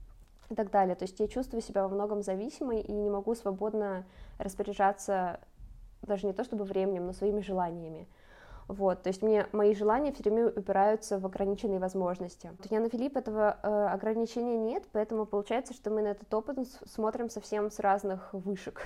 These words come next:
<laughs> То есть у него своя перспектива, у меня своя. Иногда он мне в открытую говорит, что когда я ему там со слезами опять, э, начинаю рассказывать, как все плохо, и как у меня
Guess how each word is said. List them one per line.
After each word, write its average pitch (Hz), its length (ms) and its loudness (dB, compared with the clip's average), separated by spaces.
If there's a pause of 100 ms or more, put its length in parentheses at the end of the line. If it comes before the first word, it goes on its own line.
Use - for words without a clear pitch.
<laughs> - 140 -20
То - 60 -10
есть - 220 -8
у 202 40 -4
него 214 480 -2
своя 214 260 2
перспектива, 208 560 -6
у 196 40 -2
меня 202 180 0
своя. 202 500 0
Иногда 208 540 -2
он 196 320 0 (480)
мне 202 240 2
в 196 60 -4
открытую 220 380 -2
говорит, 196 400 0
что 196 440 2 (480)
когда 214 260 8
я 214 80 8
ему 214 200 4
там 196 360 2
со - 100 -6
слезами 240 800 4
опять, 208 580 2
э, 220 340 0
начинаю 226 640 2
рассказывать, 226 640 2
как - 240 0
все - 140 -4
плохо, 233 600 2
и 208 260 0 (100)
как 226 220 4
у 240 40 -2
меня 214 400 4